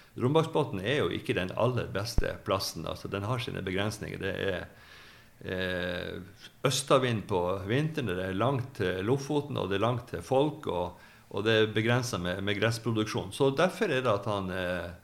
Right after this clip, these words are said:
tenker som så at, eh, på sikt så skal vi flytte til Strømsnes. Det er en bedre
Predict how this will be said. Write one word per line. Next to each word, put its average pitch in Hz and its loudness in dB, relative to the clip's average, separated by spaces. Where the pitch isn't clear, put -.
tenker 113 -2
som 101 -2
så 92 0
at, - -8
eh, 85 -4
på - -6
sikt - -4
så 95 -8
skal 101 -4
vi 95 -2
flytte 117 -6
til 90 -6
Strømsnes. 95 -8
Det 110 0
er 92 0
en 92 -6
bedre 98 -4